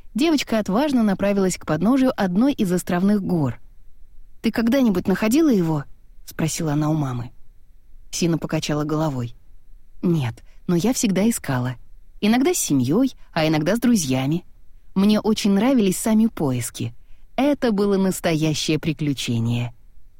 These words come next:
Сина рассказала, как они всегда находили множество других,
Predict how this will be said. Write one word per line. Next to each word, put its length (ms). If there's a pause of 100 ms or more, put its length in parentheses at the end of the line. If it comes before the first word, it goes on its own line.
(380)
Сина 380
рассказала, 680 (260)
как 180
они 180
всегда 320
находили 440
множество 580
других, 520